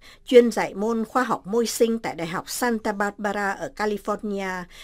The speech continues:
nhân vật chủ đạo trong cuộc nghiên cứu này, thì nhận định rằng hơn một nửa các vật dụng bằng nhựa plastic trở thành đồ rác sau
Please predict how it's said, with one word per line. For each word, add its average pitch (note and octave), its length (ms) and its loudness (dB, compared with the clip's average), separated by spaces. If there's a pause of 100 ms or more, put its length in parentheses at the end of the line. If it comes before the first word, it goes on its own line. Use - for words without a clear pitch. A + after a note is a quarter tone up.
(140)
nhân C#4+ 220 0
vật G#3 180 -2
chủ C#3+ 180 -6
đạo E3+ 300 -4
trong C#4 160 -6
cuộc A3+ 180 -6
nghiên B3+ 200 0
cứu B3+ 200 0
này, G3 400 -6 (140)
thì A#3+ 100 -6
nhận G#3+ 240 -4
định G3+ 220 -10
rằng F3+ 300 -8 (400)
hơn D4+ 280 4
một G#3+ 240 2
nửa E3 260 -6
các D4+ 200 -4
vật G3 220 -2
dụng F#3+ 220 -6
bằng F3+ 260 -4
nhựa F3+ 240 -4
plastic C4+ 480 -4 (260)
trở G3 160 -2
thành G#3 300 -4
đồ F3+ 200 2
rác A3 240 -4 (240)
sau D#4 280 0